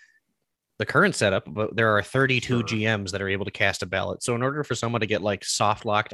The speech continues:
Speaker 1: out of getting an award, they have to have pissed off a significantly larger amount of the community. 'Cause there
Speaker 2: Uh.
Speaker 1: theoretically should be a lot of G Ms that are either neutral or in favor of anybody.
Speaker 2: Sure.
Speaker 1: So.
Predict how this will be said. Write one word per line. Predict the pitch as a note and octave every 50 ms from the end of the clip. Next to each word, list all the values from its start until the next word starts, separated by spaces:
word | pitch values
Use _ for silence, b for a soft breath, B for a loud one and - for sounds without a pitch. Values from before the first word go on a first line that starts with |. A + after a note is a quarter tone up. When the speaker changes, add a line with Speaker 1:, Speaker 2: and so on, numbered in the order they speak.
| -
Speaker 1:
out | G2+ G#2 G#2
of | G#2 -
getting | A2+ G#2 F#2+ G2+ G#2 G#2
an | G2 F#2+
award, | F#2+ F2+ F2+ F#2+ F#2+ A2 A#2 B2+ B B B B B B _ _
they | - A2
have | G2+ A#2+ A2 - -
to | C3+
have | C3 B2 - _
pissed | - C3 - - -
off | G#2+ G#2+ A2 - - - -
a | G#2 F2+
significantly | - - - B2+ A#2+ A#2+ C3+ C3+ - C3+ A#2 C#3+ A2+ B2+ A#2
larger | G#2 A2 A#2 A#2+ A2 A#2 A2 G#2+ G#2 B B B B B B B B -
amount | G#2+ G2 G2 G2+ G2+ G2 - -
of | - G#2 G2
the | G2
community. | - - G2+ F#2 F#2 G2 F#2+ F#2+ F#2+ F2+ F#2 F2 F2 - - - _ _ _ _ _ _ _ _ _ _ _ B B B B B B B B B
'Cause | - G#2+ G#2
there | - C3 A#2+
Speaker 2:
Uh. | A2
Speaker 1:
theoretically | G2+ C3+ B2+ B2 A#2+ A#2+ A#2 A2+ - A#2+ A2+
should | - B2+ A2+ G2+
be | G#2+ G#2+
a | G#2
lot | G#2 G#2+ G#2+ G#2
of | G2+ G2+
G | G#2 G#2+ G#2
Ms | G2+ G2+ G2+ F#2+ G2+
that | G#2 G2
are | G2+ G#2
either | G2 G2+ G2+ G2+ F#2+
neutral | G2 F#2+ G2 G2 - G#2+ F#2+ F#2 G2 b b b b b b b b -
or | G#2 F#2+
in | F#2 F2+ F2
favor | - G2 F#2+ F2+ F#2+ F#2 F#2 F2+
of | F#2 F#2+ F2+ F#2 F#2+ - - _ _ _ _ _ _ _ _ _ _ _ _ _ _ _ - -
anybody. | - E2+ A2 A#2 G#2+ F2 E2+ E2+ E2 F2 F#2+ - _ -
Speaker 2:
Sure. | - - G2+ E2+ E2+ - _ _ _ _ _ _ _ _
Speaker 1:
So. | - C#2+ F2 F2+